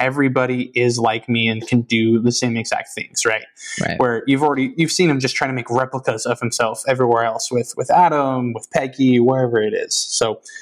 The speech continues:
Speaker 1: I thought that was interesting to see. But he still lies.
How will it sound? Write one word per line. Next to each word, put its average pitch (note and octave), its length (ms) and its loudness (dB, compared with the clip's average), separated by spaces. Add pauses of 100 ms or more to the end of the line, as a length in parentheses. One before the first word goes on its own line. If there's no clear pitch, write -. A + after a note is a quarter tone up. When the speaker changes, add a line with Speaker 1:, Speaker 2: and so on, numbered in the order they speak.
(140)
Speaker 1:
I D3 80 0
thought C#3+ 180 -2
that B2 160 0
was A2+ 440 -4
interesting A2+ 460 0
to A2+ 60 0
see. - 280 -8 (240)
But - 260 0 (220)
he F#3+ 100 6
still A#3+ 240 4
lies. C#3 560 0